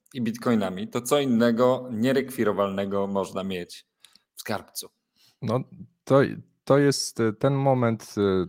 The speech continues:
Speaker 2: taki moment, to mo-, może abstrahując na chwilę, to dlaczego bardzo często zadają ludzie, którzy nie lubią bitcoinów, e, mówią, że nigdy nie będą go używać,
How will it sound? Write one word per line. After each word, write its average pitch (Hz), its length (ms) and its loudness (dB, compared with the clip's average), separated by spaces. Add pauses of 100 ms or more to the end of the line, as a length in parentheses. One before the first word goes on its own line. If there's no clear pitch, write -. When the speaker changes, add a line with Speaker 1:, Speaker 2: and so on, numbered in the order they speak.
Speaker 2:
taki 101 220 -6
moment, 113 480 -4
to 101 160 -4
mo-, 110 180 -6
może 110 300 -2
abstrahując 123 600 -4
na 92 100 -2
chwilę, 90 240 -4
to 101 280 0 (800)
dlaczego 117 680 2 (120)
bardzo 104 420 -2
często 110 360 -4
zadają 104 400 0
ludzie, 104 200 -2
którzy 98 420 -4
nie 85 380 -4
lubią 101 300 -2
bitcoinów, 85 960 -6
e, 71 260 -10 (120)
mówią, 82 300 -2
że 82 120 -6
nigdy 90 280 -2
nie 92 120 -2
będą 90 340 -2
go 90 120 -4
używać, 80 800 -4